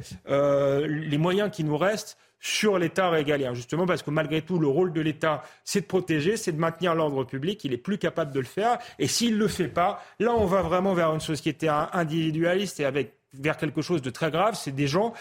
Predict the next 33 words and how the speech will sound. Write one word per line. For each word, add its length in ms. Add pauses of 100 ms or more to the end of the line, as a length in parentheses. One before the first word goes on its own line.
(180)
qui 180
risquent 360
de 100
se, 300 (260)
vouloir 300
se 100
faire 220
justice 420
eux-mêmes 380 (240)
et 100
de 100
s'autodéfendre, 800
comme 200
on 80
l'a, 260
on 160
a 80
pu, 300
euh, 100
commencer 420
d'ailleurs 300
à 60
le 80
voir 260
à 20
un 60
moment 480
donné 240
avec 220
ces 180
eff-, 160 (100)
ces 360
émeutes. 240